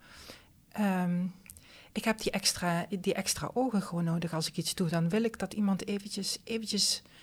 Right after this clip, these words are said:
met de geriatrische blik kijkt. En ik kan me ook heel goed voorstellen dat een psy-, voor een psychiater dat ook geldt en voor een revalidatiearts.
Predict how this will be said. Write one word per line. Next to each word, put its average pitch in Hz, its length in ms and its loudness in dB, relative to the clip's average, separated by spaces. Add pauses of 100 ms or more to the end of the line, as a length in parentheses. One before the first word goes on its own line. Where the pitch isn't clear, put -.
(200)
met 190 260 0
de 180 140 0
geriatrische 196 680 6
blik 185 420 2
kijkt. 196 360 0
En 180 120 -2
ik 180 80 -2
kan 190 140 -2
me 185 80 0
ook 190 120 -4
heel 220 80 2
goed 208 180 -4
voorstellen 190 640 0 (500)
dat 180 140 0
een 185 260 4
psy-, - 200 2
voor - 160 -2
een 175 60 2
psychiater 208 480 4
dat 175 140 4
ook - 180 0
geldt 156 320 -4
en 175 200 0
voor 180 180 -2
een 175 80 2
revalidatiearts. 165 1000 0